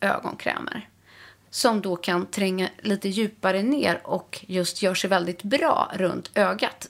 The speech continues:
Så då blir de effektivare. Så ja, ni kommer ganska långt på annat. Men vill ni ha ytterligare lite mer effekt som är anpassad för den hudtyp ni har runt ögat, så är det ögonkräm som gäller.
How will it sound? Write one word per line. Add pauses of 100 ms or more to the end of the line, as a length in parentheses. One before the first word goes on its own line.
(100)
Så
då
blir
de
effektivare. (380)
Så
ja,
ni
kommer
ganska
långt
på (140)
annat. (420)
Men
vill
ni
ha
ytterligare
lite
mer
effekt
som
är
anpassad
för
den
hudtyp
ni
har
runt
ögat, (120)
så
är
det
ögonkräm
som
gäller.